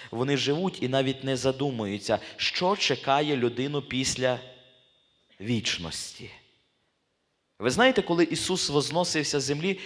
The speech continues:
Він сказав такі слова. Хто мені скаже? «Я іду,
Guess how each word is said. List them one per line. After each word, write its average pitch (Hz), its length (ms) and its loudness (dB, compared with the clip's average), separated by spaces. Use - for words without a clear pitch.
Він 165 160 2
сказав 170 360 4
такі 165 220 -2
слова. 127 680 0
Хто 170 220 4
мені 107 240 0
скаже? - 540 -8
«Я 151 400 6
іду, 139 380 2